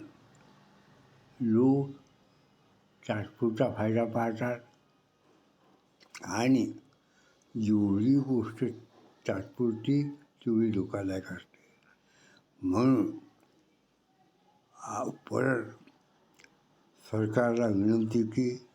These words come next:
ज्या ज्या गावांजवळ जंगल आहे, जंगली प्राणी आहेत,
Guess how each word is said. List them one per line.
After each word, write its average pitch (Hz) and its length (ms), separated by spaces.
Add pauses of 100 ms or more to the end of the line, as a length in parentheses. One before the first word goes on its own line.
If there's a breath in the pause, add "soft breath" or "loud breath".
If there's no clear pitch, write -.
(1000 soft breath)
ज्या 107 240 (120)
ज्या 127 180
गावांजवळ 113 920
जंगल 104 560
आहे, 101 440 (600 soft breath)
जंगली 107 380
प्राणी 107 600
आहेत, 101 420